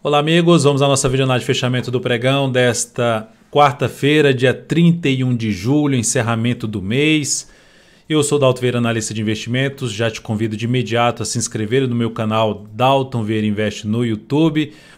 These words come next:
Você pode só passar aqui o cursor do seu mouse no canto inferior direito do seu vídeo, em cima da imagem, inscreva-se, se tiver aparecendo essa imagem pra você,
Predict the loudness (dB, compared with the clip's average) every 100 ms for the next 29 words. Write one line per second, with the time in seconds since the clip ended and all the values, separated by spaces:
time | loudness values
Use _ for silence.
0 | -8 -4 -2 0 0 0 -2 0 0 0
1 | -2 -2 -2 -2 -6 -6 -6 -6 -6 -4
2 | -4 -4 -2 -2 -4 -10 -20 _ -8 -4
3 | 0 0 0 -2 -2 -2 -2 0 -2 -4
4 | -8 -6 -6 -4 -4 -4 -4 -6 -4 -2
5 | -2 -2 -2 -4 -2 0 0 -2 -6 -4
6 | -4 -2 -4 -4 -4 -4 -4 -4 -6 -6
7 | -4 -4 -4 -4